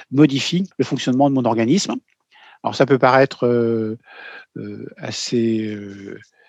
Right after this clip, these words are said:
scientifique comme question, mais en réalité, ça a des intérêts. Euh, par exemple, euh, qu'est-ce qui se passe quand je passe brutalement de la position allongée à la position debout ?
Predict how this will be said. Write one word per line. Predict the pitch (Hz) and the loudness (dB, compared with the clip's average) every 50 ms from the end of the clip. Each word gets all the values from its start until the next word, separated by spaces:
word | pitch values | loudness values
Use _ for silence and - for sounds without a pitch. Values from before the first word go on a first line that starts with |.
| _ _ | _ _
scientifique | - - - - - 123 120 - 127 117 151 151 | -18 -14 -10 -8 -8 -6 -4 -4 -4 -2 -2 -2
comme | - 139 131 123 | 0 0 0 0
question, | - 131 123 - - 208 233 254 | 0 -2 -2 -2 2 2 4 6
mais | 214 | 6
en | 147 | 6
réalité, | 135 139 - 175 | 4 4 4 2
ça | 156 - 147 | 4 4 4
a | |
des | 135 127 123 | 4 4 2
intérêts. | 131 127 - 135 123 127 143 175 214 196 170 | 2 0 2 2 4 6 6 6 6 4 2
Euh, | 139 131 131 - - - - - - - | 0 -2 -6 -8 -12 -20 -18 -18 -6 -2
par | - 120 123 | 0 2 2
exemple, | 123 123 127 165 185 180 - 139 | 2 4 4 4 4 4 4 2
euh, | 131 127 123 123 - - - - - - - - - - | 4 4 4 2 0 -6 -18 -18 -18 -16 -16 -14 -4 0
qu'est-ce | - 151 - | 0 0 2
qui | - | 0
se | 135 - | -2 2
passe | - 170 196 180 - | 4 6 6 4 2
quand | - - 139 | -2 -2 -2
je | 127 135 | -2 0
passe | - - 147 160 147 - - - | 4 4 4 4 4 2 -2 -2
brutalement | 120 123 135 156 - 143 131 131 151 165 | -2 0 0 2 2 2 2 4 4 2
de | 160 | 2
la | 143 | 2
position | 117 - 127 127 127 - - 143 | 2 0 0 0 0 0 2 2
allongée | 131 123 120 123 120 123 160 170 | 2 2 0 -2 0 2 4 4
à | |
la | 151 139 | 4 4
position | - - 127 127 - - 123 | 2 0 -4 -4 -2 -4 -4
debout ? | 117 131 131 117 151 202 | -2 -2 -2 -2 -2 -4